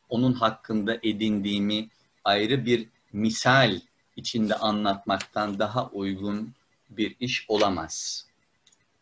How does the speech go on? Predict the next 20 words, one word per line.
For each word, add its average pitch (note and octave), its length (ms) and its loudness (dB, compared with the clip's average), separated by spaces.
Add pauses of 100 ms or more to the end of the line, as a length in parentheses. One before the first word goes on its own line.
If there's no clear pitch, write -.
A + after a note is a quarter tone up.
(120)
Yolculuk F3+ 520 -2
dedi, F2+ 220 -8
dikkat G2 360 -8
edin. F#2 220 -8
Bu G#2+ 100 -6
yolculuk, A#2+ 680 -6 (500)
e, A2+ 60 -4
vurgusu, G#2+ 800 -4 (640)
e, F#2+ 180 -8
burada, A#2 520 0 (600)
e, G#2 260 -4
karşımıza A#2+ 840 0
çıkıyor. F#2 580 -6
Bir F#2 180 -4 (420)
seyahat, G2+ 920 -2
bir F2+ 200 -12
yolculuk, F2+ 920 -4 (720)
e, E2+ 300 -8 (1900)
itibariyle F2+ 760 -4
ortaya, E2+ 560 -6